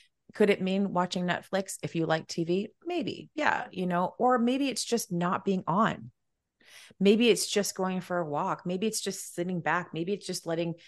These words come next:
someone else do for you and you not having to figure it out. As a single mom, I have to do everything for everybody. I have to learn how to condition myself not to be on so that I can receive. Like, I'll launch a program and then right afterwards, I'll go out. I'll go out with my friends. I go out with the guy I'm dating. I'll go out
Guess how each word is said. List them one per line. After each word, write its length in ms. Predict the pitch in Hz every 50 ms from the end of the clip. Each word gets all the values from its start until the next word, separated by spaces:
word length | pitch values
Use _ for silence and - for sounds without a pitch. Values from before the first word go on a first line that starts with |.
| - - - - _ -
someone 360 | - - 214 208 196 185 -
else 240 | 139 180 180 160 151
do 200 | 139 - 190 180
for 180 | - - 165
you 380 | 156 156 165 196 220 208 170 -
and 200 | - 156 160 160
you 140 | 180 196 190
not 180 | 190 165 -
having 260 | - 170 175 175 175
to 60 | 165 -
figure 300 | - 175 165 170 160 156
it 80 | 151
out. 280 | 160 175 180 151 - - -
As 120 | 160 175
a 40 | 196
single 300 | - - 240 233 208 185
mom, 220 | 180 196 208 180
I 40 | 165
have 160 | 147 185 - -
to 80 | 165
do 140 | - 180 170 - -
everything 360 | 170 214 262 - - 160 151
for 120 | - 156
everybody. 320 | 143 139 143 139 131 131 139
I 60 | 165
have 100 | 190 185
to 120 | - 160
learn 480 | 147 143 156 185 220 226 190 160 156 156 - - - - - _
how 100 | - 165
to 60 | 165
condition 460 | - - 180 170 180 214 - - 180
myself 340 | 160 156 156 - 151 - -
not 180 | 160 151 151 -
to 60 | 151
be 140 | 143 139 139
on 320 | 160 202 214 165 - 156 - - - _
so 140 | - - 202
that 140 | 180 175 160
I 40 | 147
can 160 | - - 143
receive. 480 | 143 147 147 - 226 214 165 - - - _ _ _ _
Like, 160 | 185 180 -
I'll 120 | - 262 214
launch 220 | 208 220 226 -
a 40 | 208
program 460 | - - 196 196 208 233 247 269 269 -
and 100 | 180 180
then 100 | 165 170
right 140 | 196 202 196
afterwards, 400 | 202 202 - 233 247 269 254 - - -
I'll 100 | 160 160
go 140 | 160 156
out. 200 | 151 151 - - _ _ _ _ _ _ _ _ _ _ _ _ _ _ _ _ _ _ _ _ -
I'll 80 | 170 165
go 160 | 156 175 180
out 180 | 180 185 170 -
with 100 | 175 -
my 120 | 160 160
friends. 340 | - - 202 202 202 196 185
I 60 | 175
go 100 | 160 160
out 140 | 151 107 110
with 140 | 156 165 -
the 80 | 165
guy 160 | 156 156 151
I'm 120 | 147 151 156
dating. 340 | 180 185 190 196 190 190 170
I'll 140 | 147 151
go 140 | 151 151 156
out 280 | 170 180 185 196 -